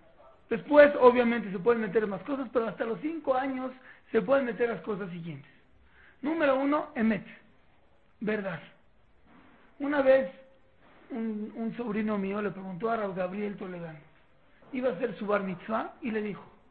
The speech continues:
"Jajam, deme un consejo para toda mi vida".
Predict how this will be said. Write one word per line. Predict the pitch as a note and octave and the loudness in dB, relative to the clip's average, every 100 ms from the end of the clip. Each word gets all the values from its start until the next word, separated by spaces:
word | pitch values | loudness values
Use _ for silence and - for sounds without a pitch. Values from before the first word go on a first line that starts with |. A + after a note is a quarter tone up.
| - - - - - - - | -20 -20 -20 -20 -20 -18 -8
"Jajam, | A3+ G3 C4+ D4 - | -4 0 0 -2 -6
deme | C4 E4 F4+ | -4 0 0
un | E4+ | 0
consejo | A#3+ G3 F3 A3 A3+ | -2 -6 -8 -10 -10
para | G3 F#3 F#3 | -6 -4 -4
toda | G3+ | -8
mi | F#3 E3+ | -10 -10
vida". | E3 | -12